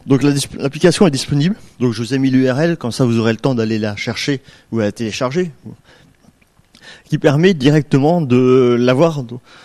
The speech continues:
euh, toute prête. Parce que là, je vous ai montré qu'une partie du code.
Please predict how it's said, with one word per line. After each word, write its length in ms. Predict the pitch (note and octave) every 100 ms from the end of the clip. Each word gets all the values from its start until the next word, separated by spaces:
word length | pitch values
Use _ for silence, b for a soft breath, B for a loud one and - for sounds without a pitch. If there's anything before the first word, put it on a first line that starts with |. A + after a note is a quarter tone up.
| b b b b b b -
euh, 420 | B2 A#2 G#2+ G#2 F#2+ _ _ _ -
toute 140 | F3+
prête. 300 | - C#3 - _ _
Parce 100 | -
que 80 | A#2
là, 100 | C#3
je 80 | A#2
vous 100 | A#2
ai 40 |
montré 260 | B2 A#2+ D#3
qu'une 200 | D3+ C3+
partie 300 | C3+ - C3
du 100 | B2+
code. 280 | B2 F2